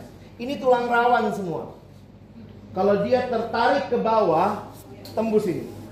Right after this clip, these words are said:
Jadi kemungkinannya di pergelangan. Oke.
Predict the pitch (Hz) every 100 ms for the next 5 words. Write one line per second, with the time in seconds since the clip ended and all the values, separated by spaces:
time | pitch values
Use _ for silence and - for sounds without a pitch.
0 | - - 185 226 220 220 220 220 220 226
1 | 247 208 220 247 311 - - - - -
2 | - - - - - 214 196 214 220 220
3 | - - - - - - - - - -
4 | - - - - - - - - - -
5 | - 185 214 - -